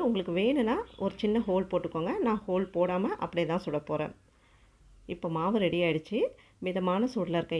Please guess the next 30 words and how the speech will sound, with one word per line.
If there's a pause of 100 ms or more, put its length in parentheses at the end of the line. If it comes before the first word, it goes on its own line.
(120)
எண்ணெயில (280)
அடுப்பை (100)
மீடியம்
ஃப்ளேம்லயே
வச்சுட்டு (240)
மாவை
சேர்த்து (140)
பொரிச்சு
எடுங்க. (640)
மாவு
சேர்த்ததும்
பார்த்தீங்கன்னா, (140)
கொஞ்சமா (100)
வெந்து
அப்படியே
மேலே (120)
எழும்பி (100)
வரும். (680)
இப்போ
பார்த்தீங்கன்னா,
கொஞ்சம்
கொஞ்சமா
அந்த
சலசலப்பு
ஓரளவுக்கு
அடங்கி
வந்திருக்கு. (560)
இப்போ (100)
திருப்பி
விட்டு